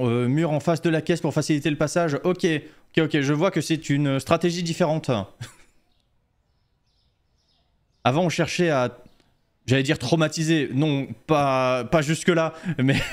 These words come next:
<laughs> peut-être surprendre le client avec, euh, un agencement un peu particulier. Là, on doit être assez banal et mettre en face de la caisse. Très bien, ok, c'est, j'approuve. J'approuve, j'approuve. Allez, on va ouvrir. Euh, tac.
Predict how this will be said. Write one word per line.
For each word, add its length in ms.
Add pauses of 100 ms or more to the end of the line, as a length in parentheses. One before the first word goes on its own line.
(140)
<laughs> 300
peut-être 280
surprendre 480
le 80
client 380
avec, 260
euh, 300
un 180
agencement 420
un 60
peu 100
particulier. 640 (1200)
Là, 300
on 100
doit 460
être 180
assez 180
banal 360
et 40
mettre 200
en 40
face 140
de 80
la 100
caisse. 200
Très 160
bien, 200
ok, 360
c'est, 560
j'approuve. 480 (240)
J'approuve, 200
j'approuve. 360
Allez, 140
on 80
va 100
ouvrir. 400 (380)
Euh, 680 (240)
tac. 280